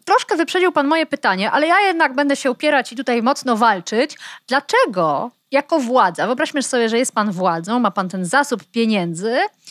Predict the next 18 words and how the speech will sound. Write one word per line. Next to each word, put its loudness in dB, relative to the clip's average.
kieruje 2
go 2
pan -2
do 4
mieszkańców, -2
do -2
pojedynczych -2
osób -4
i -12
to -2
jeszcze -4
na 0
dodatek -4
do -4
wszystkich, -6
zatrudnionych, -2
niezatrudnionych, -4
zamiast 0